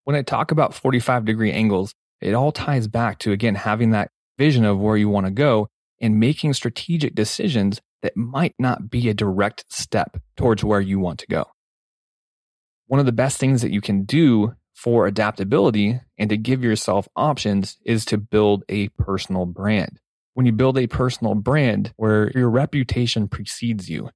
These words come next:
you actually get recruited for jobs and you get recruited to better positions rather than having to go and seek them. A personal brand is the new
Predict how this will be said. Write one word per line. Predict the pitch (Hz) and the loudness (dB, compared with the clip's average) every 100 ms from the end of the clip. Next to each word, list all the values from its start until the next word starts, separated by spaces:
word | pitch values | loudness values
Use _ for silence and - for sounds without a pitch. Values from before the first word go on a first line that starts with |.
| _ | _
you | 107 117 | -2 0
actually | 120 - 113 | -2 -2 -2
get | 110 | -2
recruited | 110 - 127 143 139 110 110 _ | -4 -6 -2 2 2 0 -6 _
for | - 101 | -4 -2
jobs | 95 - - - 117 | -2 -4 -8 -10 -8
and | 110 | -4
you | 107 | -2
get | 107 | 0
recruited | 110 - - 139 127 107 | -2 -4 -4 -2 -2 -4
to | 104 | -2
better | 98 98 | -2 -2
positions | 95 98 95 - 98 | -4 -4 -4 -4 -6
rather | 98 104 | -2 -2
than | 101 | -2
having | 95 101 101 | -6 -6 -6
to | 101 | -4
go | 98 95 | -4 -4
and | 95 | -6
seek | - 143 - | -6 -8 -8
them. | - - _ _ _ _ _ _ _ | -16 -18 _ _ _ _ _ _ _
A | 107 | -4
personal | 127 143 - 123 | 0 0 0 0
brand | 104 107 117 104 | 2 2 2 0
is | 110 110 120 107 | 0 0 0 0
the | 110 | 0
new | 101 98 101 98 | -2 -2 0 0